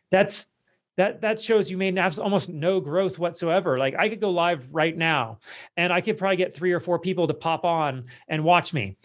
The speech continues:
Uh, when I was doing my, um, morning, um, uh,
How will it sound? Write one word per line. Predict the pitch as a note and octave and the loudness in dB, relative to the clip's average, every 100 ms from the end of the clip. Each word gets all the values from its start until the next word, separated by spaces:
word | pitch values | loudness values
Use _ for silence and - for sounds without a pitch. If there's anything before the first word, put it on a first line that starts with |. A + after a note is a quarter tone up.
| - _ | -20 _
Uh, | D#3+ | -2
when | E3 F#3+ | 2 2
I | G3+ | 2
was | F#3+ | 0
doing | C#3 G3 G#3 | 0 0 0
my, | G3 E3 D#3+ D#3 | 2 2 2 2
um, | C#3+ C3 A#2+ C3 | 0 0 -2 -4
morning, | D3+ F3 F#3 F3 E3 D3+ C#3+ - | -2 2 2 2 0 -2 -6 -2
um, | C#3 B2 A#2 A2 G#2+ - _ - _ _ | 0 2 0 -4 -12 -14 _ -20 _ _
uh, | D#3 C3+ B2 | -2 0 2